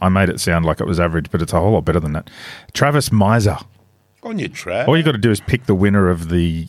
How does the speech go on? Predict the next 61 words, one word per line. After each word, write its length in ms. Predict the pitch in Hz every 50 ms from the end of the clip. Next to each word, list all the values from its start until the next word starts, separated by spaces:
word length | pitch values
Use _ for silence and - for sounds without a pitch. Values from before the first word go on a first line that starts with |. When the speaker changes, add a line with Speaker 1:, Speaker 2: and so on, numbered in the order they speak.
| -
Speaker 1:
sprint 300 | - - - - - -
race. 260 | - 85 - - - -
Speaker 2:
Yeah. 80 | 87 92
Speaker 1:
So 140 | 120 120 104
follow 260 | - - 175 185 170
us 100 | 143 -
on 100 | 110 98
Facebook. 380 | - - 98 98 - - 95 -
If 120 | 92 90
you're 60 | 113 110
not 120 | 120 -
watching 340 | 104 101 - - - 95 87
our 80 | 82
Facebook 380 | 82 - 92 82 - - 87 -
page, 320 | - 95 87 85 80 - - - - - - - - - - -
we'll, 120 | - 117 113
we'll 180 | 104 110 107
put 160 | 101 - 147 104
the, 160 | 98 95 92
the, 320 | 90 - 92 92 90 80 80 -
the 140 | - 92 85
contests 500 | - - 95 - - 87 - - - -
up 120 | 92 -
there 260 | - 90 87 87 82 78 - -
every 180 | 85 80 82 85
race. 240 | 82 85 85 - -
But, 300 | - 95 82 - - -
um, 240 | 92 87 85 87 85
Travis 320 | - 139 143 147 143 -
Miser. 320 | 110 107 107 107 104 92 78
So, 140 | - - 98
Trav, 420 | - - 123 131 160 175 165 - - - - - - - _ -
if 60 | -
you're 100 | 107 98
listening, 360 | 107 104 - - 135 147 151
send 240 | - - 143 139 139
us 140 | 131 - 117
a 60 | 107
message 340 | 110 110 - - 104 90 101
on, 120 | 95 92
go 140 | 95 117 127
to 60 | 131
Facebook, 480 | - - 107 104 - - - 147 - -
go 100 | 110 101
back 140 | 104 98
to 80 | - 98
Facebook 400 | - 104 101 - - 107 98 -
and 100 | 90 87
send 220 | - - 104 104
us 100 | 98 -
a 60 | - -
personal 380 | - 104 92 - - 98 90
message 320 | 90 90 - - 95 85 92
on 80 | 87
the 60 | 87
Moto 200 | 90 90 87 90
Speaker 2:
Yeah, 100 | 87 101
Speaker 1:
P 120 | 101 98 92
G 140 | 165 - 92
Speaker 2:
and 80 | 160 107
Speaker 1:
page. 320 | 110 139 160 - -